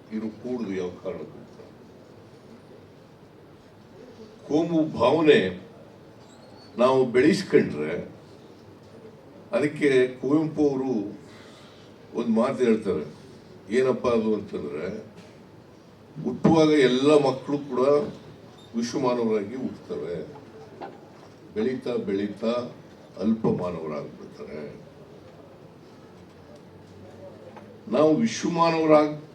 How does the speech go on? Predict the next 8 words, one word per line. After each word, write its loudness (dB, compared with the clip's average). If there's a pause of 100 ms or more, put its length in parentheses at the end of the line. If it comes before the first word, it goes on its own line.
(400)
ಆಗಕ್ -4
ಸಾಧ್ಯ 0
ಇಲ್ಲ 6
ಅಂತಂದ್ರೂ -2
ಕೂಡ -14 (2000)
ವಿಶ್ವಮಾನವರಾಗ್ಲಿಕ್ಕೆ 2
ಪ್ರಯತ್ನವನ್ನ -6
ಮಾಡ್ತಕ್ಕಂಥದ್ದು -8